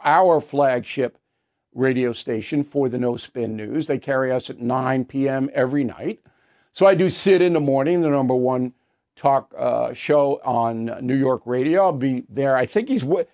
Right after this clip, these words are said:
think Sid's waking me up at seven forty. I usually get up around seven anyway 'cause the terror dog has to go out.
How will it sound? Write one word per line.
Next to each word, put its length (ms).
think 140
Sid's 320
waking 340
me 140
up 120
at 120
seven 420
forty. 680
I 100
usually 280
get 140
up 100
around 220
seven 340
anyway 380
'cause 200
the 80
terror 360
dog 240
has 180
to 80
go 160
out. 160